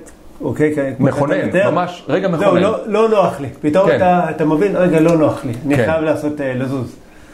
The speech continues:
Speaker 1: אה.
Speaker 2: ואז מצד אחד,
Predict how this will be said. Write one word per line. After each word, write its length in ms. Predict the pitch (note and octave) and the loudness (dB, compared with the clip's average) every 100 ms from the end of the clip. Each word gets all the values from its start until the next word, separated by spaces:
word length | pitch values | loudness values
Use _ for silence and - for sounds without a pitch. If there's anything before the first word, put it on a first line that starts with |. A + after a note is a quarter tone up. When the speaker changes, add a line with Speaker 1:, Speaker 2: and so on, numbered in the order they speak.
| - - - - B2 | -20 -20 -20 -8 -2
Speaker 1:
אה. 120 | A#2+ | 2
Speaker 2:
ואז 680 | A2+ G#2+ G#2+ - A2 F#2 - | 2 2 -2 -4 -6 -6 -6
מצד 380 | A#2 - E3 F3+ | -6 -2 -2 -2
אחד, 420 | F3 F3 E3 E3 | -2 -2 0 0